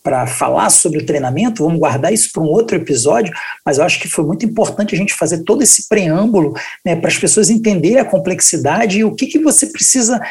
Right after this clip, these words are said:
realmente se preocupar antes de se preocupar em treinar. Então, a gente tá falando aqui de, do desenvolvimento de habilidades, né?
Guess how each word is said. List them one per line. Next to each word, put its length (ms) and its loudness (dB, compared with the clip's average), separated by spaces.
realmente 460 2
se 200 0
preocupar 640 0
antes 300 2
de 140 2
se 160 0
preocupar 420 -2
em 60 0
treinar. 500 0
Então, 220 0
a 40 2
gente 200 -2
tá 100 0
falando 260 2
aqui 280 2
de, 160 0
do 260 -2
desenvolvimento 840 0
de 100 -2
habilidades, 800 0
né? 200 0